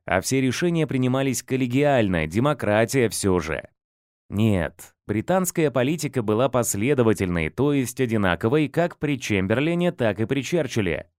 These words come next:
Победить Гитлера англичане намеревались советскими руками. В реальности столкнуть Германию и Советский Союз было очень сложно, несмотря на все идеологические и расовые предрассудки нацистов.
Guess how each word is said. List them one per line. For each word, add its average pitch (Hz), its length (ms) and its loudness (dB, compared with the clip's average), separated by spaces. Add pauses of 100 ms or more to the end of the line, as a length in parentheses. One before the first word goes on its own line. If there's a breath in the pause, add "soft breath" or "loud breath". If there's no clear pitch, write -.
(320)
Победить 127 500 2
Гитлера 101 680 0 (100)
англичане 123 720 2
намеревались 147 600 2
советскими 120 640 -2
руками. 90 600 0 (560)
В 98 360 4
реальности 156 680 2
столкнуть 147 420 -2
Германию 156 540 2
и - 20 0
Советский 131 500 -2
Союз 117 460 0
было 170 280 2
очень 143 340 2
сложно, 95 640 0
несмотря 101 520 0
на 139 140 0
все 143 240 -2
идеологические 127 1040 0
и 135 180 -2
расовые 151 540 0
предрассудки 165 720 0
нацистов. 98 800 -2